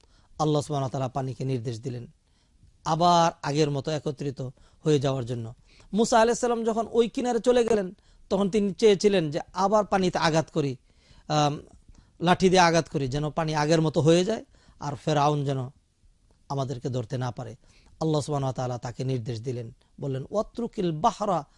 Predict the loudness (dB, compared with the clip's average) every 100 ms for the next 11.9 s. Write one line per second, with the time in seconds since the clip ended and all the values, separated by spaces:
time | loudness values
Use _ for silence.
0 | _ _ 2 2 4 2 2 2 -10 -20
1 | -4 0 2 2 2 0 -6 _ _ -2
2 | 0 2 2 2 4 2 0 -4 -6 -14
3 | _ _ -6 -2 -2 0 0 0 2 2
4 | 4 2 2 0 2 0 2 0 2 4
5 | 4 2 -2 -6 -8 -20 _ 2 4 2
6 | 0 -2 -4 -6 -8 -20 -8 -2 -2 -2
7 | -4 -4 -4 -4 -6 -18 _ 0 4 6
8 | 8 8 8 4 0 -4 -6 -2 4 6
9 | 6 6 6 4 4 0 0 -10 -10 0
10 | 4 6 6 4 2 4 2 0 -2 0
11 | 0 0 0 2 2 2 -2 -6